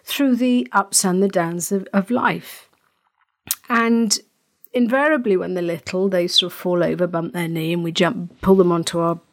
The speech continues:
sort of onto our lap and give them a kiss and tell them it'll be all right. But at the minute, with coronavirus going on, it's quite hard. It's quite hard to know that it's going to be all right,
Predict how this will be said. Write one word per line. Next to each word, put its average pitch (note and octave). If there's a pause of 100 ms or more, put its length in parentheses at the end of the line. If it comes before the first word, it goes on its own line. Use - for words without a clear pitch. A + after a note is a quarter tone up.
(560)
sort F3
of E3+
onto F3
our E3+
lap E3+
and F3
give F3
them E3+
a F3
kiss -
and F#3
tell F#3+
them F#3
it'll F#3+
be F#3
all F#3+
right. F#3+ (1120)
But B3
at B3+
the B3+
minute, D#4+
with G3
coronavirus G#3
going E3
on, E3+ (260)
it's -
quite -
hard. G#3 (640)
It's G3+
quite -
hard C#4+
to -
know F#3 (920)
that G3+
it's F3+
going F3+
to -
be E3+
all D#3+
right, E3